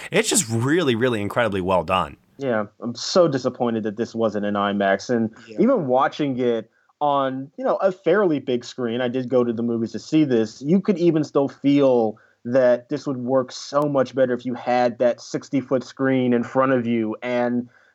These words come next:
Speaker 2: it just diminishes so much. But it, it still is to credit to the filmmakers that they were able to still make something that felt quite as thrilling. And I agree, all of that, those technical elements that come together are really, really well done, and they are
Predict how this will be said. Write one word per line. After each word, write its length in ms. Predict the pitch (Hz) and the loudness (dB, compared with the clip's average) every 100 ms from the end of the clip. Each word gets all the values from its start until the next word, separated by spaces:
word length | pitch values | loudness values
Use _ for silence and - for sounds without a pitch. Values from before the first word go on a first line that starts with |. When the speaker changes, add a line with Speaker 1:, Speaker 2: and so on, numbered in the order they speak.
| - _ | -20 _
Speaker 2:
it 180 | 170 170 | -2 0
just 240 | 185 170 - | 2 0 0
diminishes 680 | 143 123 156 147 135 123 | 0 2 0 -2 -4 -6
so 240 | - 135 135 | 0 0 2
much. 400 | 123 135 - 120 | 0 0 -2 0
But 220 | 131 123 | 0 0
it, 60 | 113 _ _ _ _ - | -6 _ _ _ _ -14
it 140 | 147 | -12
still 380 | - 262 254 220 | -2 2 4 4
is 140 | 160 | 2
to 100 | - | -2
credit 400 | 139 - 156 160 | -8 -2 0 0
to 80 | 135 | -4
the 100 | 127 | -6
filmmakers 580 | 123 135 139 127 123 123 | -2 -2 0 -2 -2 -4
that 160 | 123 123 | -2 0
they 100 | 120 | 0
were 160 | 120 | 0
able 340 | - 123 123 120 | -2 -2 0 -2
to 100 | 110 | -4
still 240 | - 131 | -2 2
make 220 | 120 117 110 | 4 2 0
something 380 | 123 110 113 | -2 -2 -2
that 240 | 110 107 - | 0 -2 0
felt 300 | - 135 - | 0 0 -2
quite 280 | - 117 107 | -2 -2 -2
as 160 | 101 | -10
thrilling. 540 | - 131 160 135 113 110 | -4 2 2 2 -2 -4
And 340 | 123 120 117 120 - - - | -4 -4 -4 -10 -20 -12 0
I 120 | 151 | 2
agree, 500 | 156 131 165 185 151 - | 2 2 2 2 2 -4
all 320 | 123 147 180 175 | 0 2 4 2
of 100 | 143 | 0
that, 340 | 143 135 - _ - | -2 -2 -4 _ -12
those 320 | 139 139 135 | -4 -2 -2
technical 380 | 139 143 147 131 | -4 -4 0 2
elements 320 | 127 135 120 | 2 0 -2
that 80 | 123 | -4
come 160 | - 120 | -2 -2
together 440 | 110 120 113 117 | 0 0 2 0
are 200 | - 113 | 2 0
really, 600 | 113 113 120 165 190 160 135 | 0 -6 -2 2 4 4 4
really 260 | 127 120 | 2 -2
well 280 | 110 117 110 | 0 0 0
done, 360 | 104 120 113 110 | 0 0 0 -2
and 160 | 110 | -2
they 140 | 123 123 | 0 4
are 280 | 117 107 | 4 2